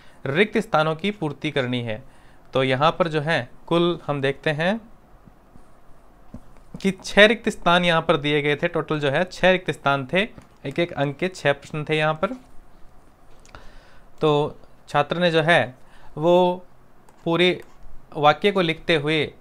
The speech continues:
और ब्लैक पेन से जो है अंडरलाइन करते हुए सही आंसर को जो है यहाँ पर जो है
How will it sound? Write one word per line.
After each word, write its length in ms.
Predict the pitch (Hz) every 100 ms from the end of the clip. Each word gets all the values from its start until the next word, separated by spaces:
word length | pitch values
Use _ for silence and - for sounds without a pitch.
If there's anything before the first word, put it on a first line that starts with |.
| -
और 340 | 143 143 - - -
ब्लैक 340 | 131 143 156 160
पेन 220 | 147 147
से 120 | 143
जो 120 | 135
है 140 | 131 135
अंडरलाइन 400 | 131 131 135 131
करते 300 | 127 127 135
हुए 160 | 131
सही 240 | 131 135 135
आंसर 420 | 120 123 127 135
को 140 | 131
जो 140 | 127 123
है 240 | 135 165 - - - -
यहाँ 160 | 131 123
पर 160 | 127
जो 140 | 120 120
है 200 | 143